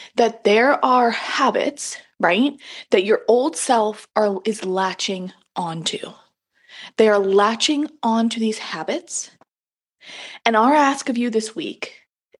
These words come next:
is to be aware of what those habits are and work toward shifting them.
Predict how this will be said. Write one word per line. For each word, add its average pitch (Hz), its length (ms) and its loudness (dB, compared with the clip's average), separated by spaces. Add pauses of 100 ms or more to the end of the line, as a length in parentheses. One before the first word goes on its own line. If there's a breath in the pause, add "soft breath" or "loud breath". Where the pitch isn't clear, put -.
(140)
is 226 140 2
to 233 100 0
be 226 140 2
aware 190 600 2
of 196 160 0
what 214 220 0
those 349 220 0
habits - 500 -4
are 180 400 -6 (1500)
and 214 200 4
work 180 260 0
toward 190 240 0
shifting 123 420 -4
them. - 300 -10